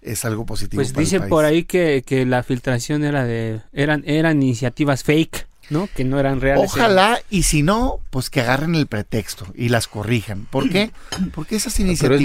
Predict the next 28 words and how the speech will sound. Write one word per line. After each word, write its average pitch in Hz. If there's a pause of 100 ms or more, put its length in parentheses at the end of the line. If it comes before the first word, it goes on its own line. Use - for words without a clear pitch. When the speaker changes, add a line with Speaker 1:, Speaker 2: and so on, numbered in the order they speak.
(120)
Speaker 3:
mucho 139
trabajo 131
hacer 127
un 131
fake 113
de 95
Speaker 1:
Sí, 139
sin -
Speaker 3:
quinientas 113
Speaker 1:
duda, -
Speaker 3:
páginas, 117
Speaker 1:
pues. -
Speaker 3:
y -
ahorita 110
Speaker 1:
<laughs> 160
Speaker 3:
Juan 131
dirá 127
algo, 151
pero, 113
Speaker 1:
Oye, 98 (240)
Speaker 3:
pero 107
hacer 110
un 165
fake 139
de 131
quinientas 127
Speaker 1:
oye, -
Speaker 3:
páginas 117